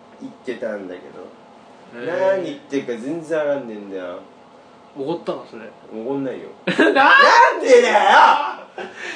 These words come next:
Speaker 2: そこはなんかこうさ、あるじゃん。
Speaker 1: だから違う、
Speaker 2: 攻めてんだよ。
Speaker 1: 俺、年齢、その時知ったのよ。その人が二十五かなんかっつって言って。
Speaker 2: ああ。
Speaker 1: で、俺二十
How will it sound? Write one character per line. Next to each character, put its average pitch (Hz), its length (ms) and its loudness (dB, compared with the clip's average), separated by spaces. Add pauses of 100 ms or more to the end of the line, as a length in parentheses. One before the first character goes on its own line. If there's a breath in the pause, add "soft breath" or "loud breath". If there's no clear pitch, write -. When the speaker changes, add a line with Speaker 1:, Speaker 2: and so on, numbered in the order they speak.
Speaker 2:
そ 208 260 0
こ 392 240 0
は 453 140 4
な 466 200 0
ん - 40 -6
か 330 200 -4
こ 214 220 2
う 208 40 -4
さ、 175 760 -2 (160)
あ 190 160 0
る 180 100 -2
じ 160 120 -8
ゃ 131 180 -6
ん。 - 200 -16 (640)
Speaker 1:
だ 160 100 4
か 135 160 -2
ら - 0 -
違 - 20 0
う、 131 40 -2 (120)
Speaker 2:
攻 120 40 -4
め 113 60 -6
て 170 100 -2
ん - 40 -6
だ 147 60 0
よ。 131 320 0
Speaker 1:
俺、 151 120 -4 (760)
年 220 340 0
齢、 220 220 2
そ 214 160 -8
の 269 80 0
時 403 180 0
知 - 120 -14
っ - 20 -10
た - 80 -4
の - 80 -6
よ。 - 60 -12 (100)
そ 135 140 -6
の 131 100 -2
人 117 160 -8
が 104 80 -6
二 135 180 -4
十 117 380 -6
五 110 180 -8
か 110 140 -4
な 107 100 -8
ん 104 80 -10
か - 80 -12
っ - 40 -16
つ - 80 -20
っ - 60 -20
て - 40 -
言 156 100 -6
っ 143 80 -6
て。 139 60 -10
Speaker 2:
あ - 120 -12
あ。 - 440 -20
Speaker 1:
で、 202 80 4
俺 226 180 0
二 285 180 -6
十 165 680 -4